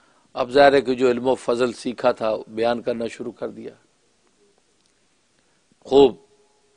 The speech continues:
उलूम व मारिफ बहाए, इल्मी निकात और असरार,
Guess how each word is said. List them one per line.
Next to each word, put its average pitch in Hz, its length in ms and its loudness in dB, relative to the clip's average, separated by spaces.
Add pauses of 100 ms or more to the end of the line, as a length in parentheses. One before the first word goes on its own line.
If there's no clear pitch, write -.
(160)
उलूम 123 300 2
व 120 100 4
मारिफ 113 360 4
बहाए, 110 400 0 (260)
इल्मी 110 320 -8
निकात 110 520 -4
और 107 180 -6
असरार, 110 520 0